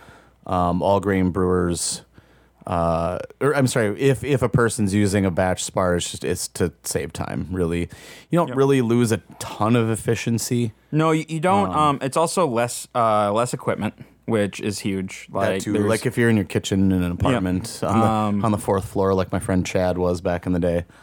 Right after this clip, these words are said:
Speaker 2: Um, and it's, I mean, it's a much easier process if you're new to all grain. Like, it's because you have, you, you're just, you just have your, like, cooler mash tun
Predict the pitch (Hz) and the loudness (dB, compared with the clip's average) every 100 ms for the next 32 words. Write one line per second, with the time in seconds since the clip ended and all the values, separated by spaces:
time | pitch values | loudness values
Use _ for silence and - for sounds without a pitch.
0 | - - - - - - 104 104 101 98 | -20 -20 -20 -20 -14 -4 0 2 2 2
1 | 98 - 117 120 117 113 110 - - 117 | 0 -2 -2 0 0 0 0 -2 -2 0
2 | 113 - - - 117 113 113 117 117 123 | 0 -2 -10 -6 -2 0 2 0 0 0
3 | 143 - 123 123 117 113 113 131 117 113 | 0 -2 0 0 0 2 2 2 -2 -2
4 | 107 107 107 101 98 92 98 113 - _ | -2 2 2 2 0 0 -2 -2 -4 _
5 | _ _ - - - - 101 101 95 - | _ _ -20 -20 -20 -8 -4 -2 -2 -2
6 | 104 98 92 - - 110 107 113 101 95 | 0 0 -2 -10 -8 -6 -6 -2 -2 -2
7 | - - - 101 107 101 95 92 - - | -8 -10 -8 -4 0 2 0 -2 -12 -16
8 | - 110 110 110 113 104 123 120 - 117 | -8 -2 -2 0 0 0 0 -2 -2 -4
9 | 117 135 117 117 110 101 - 123 117 110 | -2 -2 -2 0 0 -2 -2 0 2 0
10 | 107 98 107 101 95 | -2 -4 -4 -2 -4